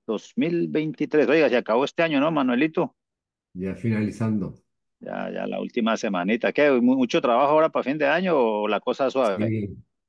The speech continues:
Speaker 2: Ah, para fin de año, claro, eh, entre el trabajo y, y ya compromisos, claro, aquí en España, date cuenta, ahora por la tarde, ahora tengo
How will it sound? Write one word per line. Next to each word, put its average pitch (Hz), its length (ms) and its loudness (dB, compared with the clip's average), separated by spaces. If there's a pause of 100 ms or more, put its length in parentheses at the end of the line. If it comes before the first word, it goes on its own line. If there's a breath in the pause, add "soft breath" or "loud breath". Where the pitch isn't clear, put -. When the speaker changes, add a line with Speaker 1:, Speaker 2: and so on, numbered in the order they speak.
(200)
Speaker 2:
Ah, 80 300 -8
para 76 160 -8
fin 98 220 0
de 104 120 0
año, 113 320 2
claro, 104 420 0
eh, 87 260 0
entre 87 220 -2
el 92 80 -2
trabajo 107 640 -2
y, 113 60 4
y 104 440 2
ya 104 180 0
compromisos, 107 580 0
claro, 107 200 0
aquí 95 160 -2
en 98 100 0
España, 110 320 -2
date 104 200 -2
cuenta, 104 220 -2
ahora 104 200 -4
por 107 120 -4
la 98 80 -6
tarde, 117 540 -4
ahora 92 180 -10
tengo 107 600 -4